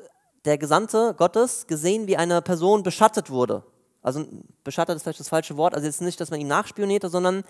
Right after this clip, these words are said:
man spendete ihm Schatten. Und er sagte, „Was ist los mit ihm?“ Und ihm wurde gesagt, „Der Mann, der fastet.“ Und er sagte, „Es ist keine Tugend,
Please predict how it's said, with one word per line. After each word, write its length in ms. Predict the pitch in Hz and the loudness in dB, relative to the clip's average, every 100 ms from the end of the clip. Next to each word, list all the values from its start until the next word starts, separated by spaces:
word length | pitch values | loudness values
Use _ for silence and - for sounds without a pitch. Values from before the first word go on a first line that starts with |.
| - _ - | -16 _ 0
man 280 | 160 175 131 | 2 2 -2
spendete 540 | - 185 214 202 - | 0 2 2 0 -4
ihm 340 | 180 180 190 196 _ _ | -2 -2 -2 -8 _ _
Schatten. 420 | - 156 139 110 - _ _ _ _ _ _ _ | 0 2 2 -2 -14 _ _ _ _ _ _ _
Und 80 | 131 | -4
er 40 | |
sagte, 400 | 139 180 196 190 - | 0 0 2 0 0
„Was 160 | 196 226 | -2 -2
ist 100 | 208 | -4
los 200 | 294 - | -4 -6
mit 120 | 151 | -10
ihm?“ 180 | 110 - _ _ _ _ _ _ _ _ _ _ _ _ - - | -12 -14 _ _ _ _ _ _ _ _ _ _ _ _ -20 -8
Und 140 | 160 | -6
ihm 80 | 180 | -2
wurde 160 | 190 190 | 0 0
gesagt, 440 | 180 208 202 - | 4 2 2 -2
„Der 60 | 196 | -2
Mann, 180 | 208 208 | 0 0
der 100 | 196 | 0
fastet.“ 420 | 220 220 - 123 - - _ _ _ _ _ _ | 0 -2 -4 -10 -12 -20 _ _ _ _ _ _
Und 80 | 139 | -2
er 80 | |
sagte, 240 | 151 185 185 | 2 2 0
„Es 120 | 180 | -4
ist 120 | 180 | -6
keine 300 | - 202 202 | -4 -2 -4
Tugend, 540 | - 269 233 175 113 | -4 -4 -2 -2 -4